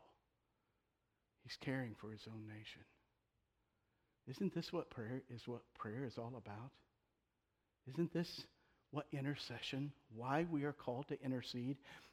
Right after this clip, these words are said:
When we intercede, we are fulfilling the greatest commandments. We see Daniel confesses as well what he and his people have done. He says in verse five and six, "We have sinned and committed iniquity.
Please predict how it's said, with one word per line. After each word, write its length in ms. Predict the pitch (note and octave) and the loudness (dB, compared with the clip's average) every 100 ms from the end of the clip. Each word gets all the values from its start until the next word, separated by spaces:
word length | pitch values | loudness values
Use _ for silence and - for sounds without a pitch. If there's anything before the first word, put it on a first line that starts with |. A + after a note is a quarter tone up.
| - | 6
When 180 | G#3 G#3 | 10 12
we 300 | A3+ B3+ - | 10 8 8
intercede, 720 | G#3+ A3 - - G3 A#3 F#3 | 8 8 8 8 8 8 6
we 160 | F#3 A#3+ | 6 6
are 80 | |
fulfilling 540 | A3+ F3+ - G#3 A3 F#3 | 6 4 6 8 8 6
the 80 | E3+ | 6
greatest 420 | F3+ A3+ G#3 - | 6 6 4 4
commandments. 840 | D#3+ F#3 B3 B3+ A#3+ - - - - _ _ _ _ _ _ _ _ _ _ _ _ _ _ _ _ _ _ _ _ _ _ _ _ _ _ _ _ _ _ _ _ _ _ _ _ _ - | 6 6 6 4 2 -6 -12 -12 -16 _ _ _ _ _ _ _ _ _ _ _ _ _ _ _ _ _ _ _ _ _ _ _ _ _ _ _ _ _ _ _ _ _ _ _ _ _ -6
We 80 | B2 | 0
see 200 | - E3+ | 6 10
Daniel 340 | E3 F3 F3+ | 12 12 12
confesses 760 | E3+ E3+ E3+ G3+ - A2 - - - _ _ - | 12 8 8 6 6 -4 -6 -10 -12 _ _ -10
as 120 | A2 | -6
well 380 | A#2 B2+ C#3+ D#3+ | 4 8 10 10
what 200 | C#3 B2+ | 6 2
he 200 | A2+ C#3+ | 4 8
and 100 | D#3+ | 10
his 140 | C3 - | 8 4
people 400 | - D#3 D#3+ C#3+ | 2 4 2 2
have 180 | B2+ | 2
done. 360 | B2+ D3 C3 G#2+ - _ _ _ _ _ _ - - | 4 4 4 -2 -10 _ _ _ _ _ _ -20 -6
He 100 | C3 | 4
says 260 | B2 E3+ F3+ | 12 12 12
in 100 | E3+ | 12
verse 220 | E3+ - | 10 8
five 320 | - E3 E3 | 12 12 12
and 120 | D#3 | 12
six, 300 | - F3 E3 | 10 6 8
"We 160 | E3+ G#3 | 12 12
have 160 | G3+ - | 12 12
sinned 440 | - F#3 C4 F#3 | 8 12 12 12
and 120 | D3 | 10
committed 400 | - F#3 G3+ F#3+ | 12 12 12 12
iniquity. 540 | F#3 A3 A3+ G3 D3 | 12 12 12 12 10